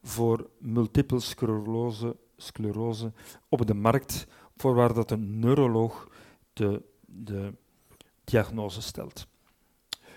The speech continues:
De pijnspecialisten, die soms ook uit andere sectoren komen, zijn daar niet zo, eh, tevreden mee,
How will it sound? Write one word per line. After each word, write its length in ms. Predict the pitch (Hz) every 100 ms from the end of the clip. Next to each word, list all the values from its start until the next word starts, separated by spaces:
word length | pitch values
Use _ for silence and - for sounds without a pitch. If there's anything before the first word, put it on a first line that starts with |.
| - _ _ _
De 320 | 113 104 101 - _ _
pijnspecialisten, 1040 | 120 117 135 - 135 - 127 127 143 139 110
die 80 |
soms 280 | - 123 110
ook 100 | 107
uit 220 | 101 -
andere 500 | - 127 127 120 117 - - _
sectoren 640 | - 127 - 123 117 110
komen, 300 | 127 113 107
zijn 160 | 107 101
daar 120 | 101
niet 140 | 104
zo, 360 | - 110 104 - - _ _ _ _ _
eh, 220 | - 117 104
tevreden 680 | - 117 104 104 104 101
mee, 300 | 98 98 95